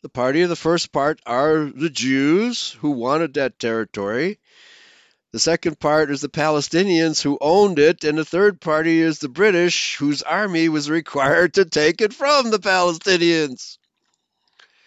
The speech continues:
The prominent Jewish intellectual Arthur Koestler, repeating a frequent mantra, would call it, quote,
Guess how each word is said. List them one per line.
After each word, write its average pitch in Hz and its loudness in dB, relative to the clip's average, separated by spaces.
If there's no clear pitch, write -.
The 110 -6
prominent 160 2
Jewish 156 2
intellectual 135 -2
Arthur 127 -2
Koestler, 196 -2
repeating 202 0
a 139 -2
frequent 175 -2
mantra, 147 -2
would 147 -6
call 139 -2
it, - -6
quote, 131 0